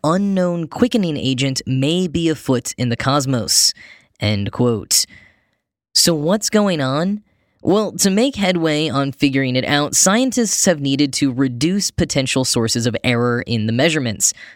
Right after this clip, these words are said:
especially when it comes to the distance to nearby stars. And thanks to Gaia, we now have a ton of new, exceptionally more accurate measurements to work with,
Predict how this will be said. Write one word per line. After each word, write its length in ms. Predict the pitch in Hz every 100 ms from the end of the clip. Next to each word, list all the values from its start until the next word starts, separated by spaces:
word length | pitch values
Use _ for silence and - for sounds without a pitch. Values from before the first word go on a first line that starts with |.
| -
especially 760 | - - 196 214 175 156 156
when 160 | 147 143
it 100 | 104
comes 260 | 123 127
to 80 | -
the 100 | 135
distance 520 | 120 120 - 117 110 -
to 120 | 131
nearby 460 | 120 110 104 101
stars. 680 | 92 - 139 127 90 71 - _ _ _ _ _ _
And 220 | - 117 110
thanks 240 | 113 107
to 80 | 120
Gaia, 480 | 127 151 156 160 143
we 260 | 151 170
now 380 | 165 165 180 202
have 300 | 175 170 156
a 160 | 160 165
ton 520 | - - 202 196 202
of 200 | 156 151
new, 500 | 139 156 175 180 185 -
exceptionally 1040 | 143 - - - 208 - 185 170 160 156
more 320 | 147 147 139
accurate 540 | 123 139 - 143 139 -
measurements 520 | 123 127 127 123 -
to 80 | 123
work 260 | 139 196
with, 320 | 135 110 -